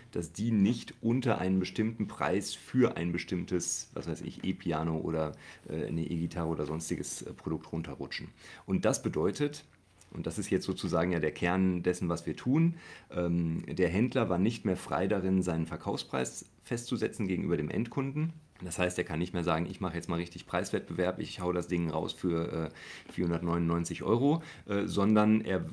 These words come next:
war sozusagen immer auf der Linie, die, ähm, der Hersteller vorgegeben hat, oder das war so zumindest der, der Vorwurf oder das Ziel dieser,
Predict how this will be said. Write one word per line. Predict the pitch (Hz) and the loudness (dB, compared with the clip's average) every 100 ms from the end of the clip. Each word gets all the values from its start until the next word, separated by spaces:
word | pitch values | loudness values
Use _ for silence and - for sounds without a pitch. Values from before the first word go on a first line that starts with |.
| - | -2
war | 87 90 | 2 2
sozusagen | 92 90 90 85 90 | 2 -2 0 0 2
immer | 101 90 | 2 2
auf | 82 | 0
der | 90 | 0
Linie, | 82 92 98 90 | 2 4 4 4
die, | 82 85 85 | 2 0 0
ähm, | - 80 80 80 | -2 -2 -2 -4
der | 80 78 | -2 -4
Hersteller | 85 82 - 80 73 | -2 -4 -2 -2 -2
vorgegeben | - 85 82 82 76 | 0 0 0 -2 -2
hat, | 78 | -4
oder | 78 78 | -4 -4
das | 80 - | -4 -4
war | 80 | -4
so | 76 | -4
zumindest | - 80 78 82 - 76 78 - | -6 -6 -4 -6 -8 -10 -8 -6
der, | 76 - - 57 - | -6 -6 -10 -16 -14
der | - - - | -14 -10 -8
Vorwurf | - 98 98 92 95 | 4 6 8 6 2
oder | 82 | -2
das | 78 - | -2 -4
Ziel | - 98 92 | -2 2 2
dieser, | 80 78 73 | 2 0 -2